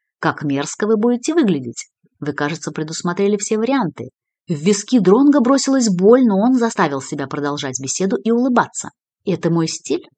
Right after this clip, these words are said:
напомнил Хекет. "Я работаю так, чтобы никто, вы меня понимаете, никто в мире не смог бы мне помешать. Вы будете есть десерт? Кажется, было слишком много сладкого",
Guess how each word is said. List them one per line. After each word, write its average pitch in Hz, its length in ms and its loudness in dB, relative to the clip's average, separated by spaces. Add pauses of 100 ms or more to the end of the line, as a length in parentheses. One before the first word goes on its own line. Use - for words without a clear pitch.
(100)
напомнил 143 440 -4
Хекет. 135 460 -8
"Я 156 180 0
работаю 143 420 -4
так, 147 260 -4
чтобы 139 280 -6
никто, 139 540 -4 (140)
вы 151 160 2
меня 143 200 2
понимаете, 160 580 0 (180)
никто 160 640 0
в 277 100 0
мире 277 280 4
не 240 140 6
смог 233 420 0
бы 233 100 0
мне 233 200 2
помешать. 247 680 -2 (300)
Вы 202 120 4
будете 330 380 0
есть 151 240 -4
десерт? - 420 -12 (480)
Кажется, 269 380 0
было 262 200 2
слишком 262 400 -4
много 262 260 2
сладкого", 156 540 -4